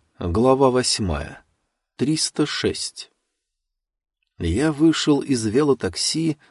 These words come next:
заплатил, проверил номер дома у ворот. Это действительно был нужный мне адрес. Я был немного взволнован. Такие заброшенные дома мы в детстве исследовали ради интереса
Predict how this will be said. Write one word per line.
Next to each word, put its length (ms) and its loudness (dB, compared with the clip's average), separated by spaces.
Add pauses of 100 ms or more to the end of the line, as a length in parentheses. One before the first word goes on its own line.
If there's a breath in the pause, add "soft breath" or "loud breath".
заплатил, 800 4
проверил 640 2
номер 440 0
дома 480 2
у 80 -8
ворот. 640 -4 (400)
Это 340 0
действительно 840 -2
был 280 2
нужный 500 -2
мне 320 0
адрес. 640 -6 (340 soft breath)
Я 280 2
был 220 2
немного 480 2
взволнован. 880 -2 (340 loud breath)
Такие 360 0
заброшенные 720 0
дома 440 0 (160 loud breath)
мы 200 4
в 100 0
детстве 680 -2
исследовали 800 0
ради 560 -2
интереса 880 -2